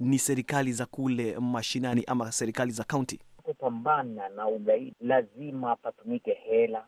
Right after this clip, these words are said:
Speaker 2: panataka wenye watu wa kupeleleza, na wale watu wote ni kazi na wanataka malipo. Kwa hivyo moja kwa moja zile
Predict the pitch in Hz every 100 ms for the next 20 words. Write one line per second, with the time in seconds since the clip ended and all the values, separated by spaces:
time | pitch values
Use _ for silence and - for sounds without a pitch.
0 | _ 120 113 - 139 - 110 113 107 107
1 | 101 - 120 135 - 120 - - 107 98
2 | 104 131 120 123 180 285 311 233 151 226
3 | 294 _ - 254 415 480 147 - - 139
4 | 104 - 120 120 117 156 151 110 101 107
5 | 110 - 80 - 147 175 147 131 139 254
6 | 226 - 160 165 156 110 - _ _ 180
7 | 294 254